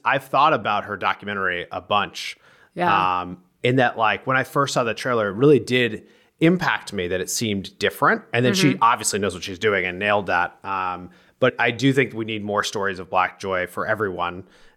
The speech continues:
Speaker 1: And I love the idea of trying to create the world you want, right? Like, it's such a inspirational, motivational message.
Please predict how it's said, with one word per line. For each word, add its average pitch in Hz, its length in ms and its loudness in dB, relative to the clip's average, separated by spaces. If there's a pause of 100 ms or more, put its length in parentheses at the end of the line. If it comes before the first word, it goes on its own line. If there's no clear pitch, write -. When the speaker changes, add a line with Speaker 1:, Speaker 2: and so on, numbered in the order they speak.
(140)
Speaker 1:
And 101 460 0
I 117 100 2
love 143 240 4
the 156 80 4
idea 131 320 2
of 120 80 -4
trying 123 380 0
to 120 160 -2
create 117 600 -4
the 107 100 -4
world 107 320 -4
you 95 100 -8
want, 90 460 -2
right? 92 260 -4
Like, 95 180 -10
it's 104 120 -4
such 170 180 0
a 120 340 0 (360)
inspirational, 123 840 0
motivational 110 680 -2
message. 101 640 -6